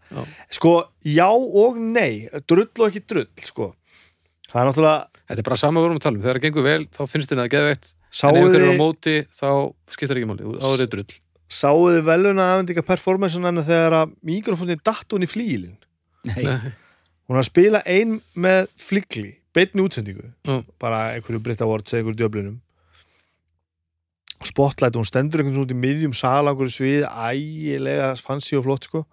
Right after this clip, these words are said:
Speaker 2: Og eftir á, sérst, skýringin er sú að það sem gerðist var það að það er svona mikrofónapar sem að er onni, onni í flyglinum og mæka-, mækarnir eða annar eða eitthvað, eða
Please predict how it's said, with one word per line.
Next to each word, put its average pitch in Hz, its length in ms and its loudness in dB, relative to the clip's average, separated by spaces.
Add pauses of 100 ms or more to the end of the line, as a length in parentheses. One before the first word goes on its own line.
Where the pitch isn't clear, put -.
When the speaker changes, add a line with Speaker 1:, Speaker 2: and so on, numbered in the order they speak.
(1800)
Speaker 2:
Og 143 220 2
eftir 202 420 2
á, 185 80 6
sérst, 165 240 -2
skýringin 190 480 2
er 175 80 2
sú 151 320 2
að 147 220 -2
það 147 80 -2
sem 139 160 -8
gerðist 185 420 4
var 160 140 2
það 143 140 4
að 123 160 4
það 131 80 2
er 120 80 -2 (120)
svona 131 140 -4
mikrofónapar 170 680 0 (1400)
sem 147 260 0
að 139 180 2
er 139 140 4 (420)
onni, 165 240 2
onni 165 240 2
í 123 60 0
flyglinum 139 480 2 (640)
og 131 160 -4
mæka-, 165 480 2
mækarnir 156 480 0
eða 139 160 4
annar 147 240 2
eða 127 140 2
eitthvað, 135 400 0 (100)
eða 131 220 -2